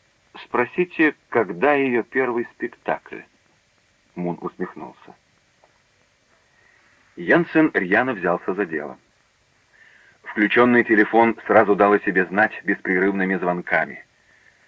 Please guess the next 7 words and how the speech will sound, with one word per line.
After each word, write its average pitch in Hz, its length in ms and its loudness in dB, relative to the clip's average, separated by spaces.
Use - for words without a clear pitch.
Несмотря 117 480 2
на 139 100 2
поздний 113 320 2
час, 135 260 2
пресса 135 420 2
по-прежнему 123 600 0
бодрствовала. 82 760 -2